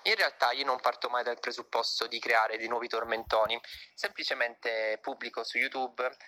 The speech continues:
quello che mi va di pubblicare, per esempio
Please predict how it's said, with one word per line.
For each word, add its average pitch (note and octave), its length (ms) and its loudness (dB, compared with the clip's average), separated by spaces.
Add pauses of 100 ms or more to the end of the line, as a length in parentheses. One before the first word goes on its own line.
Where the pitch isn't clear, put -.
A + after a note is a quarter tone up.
quello F#3+ 200 -2
che D3 100 -4
mi C3 80 -4
va A#2+ 140 2
di - 100 -14
pubblicare, G#2 840 -2
per A2+ 140 -2
esempio A2 720 0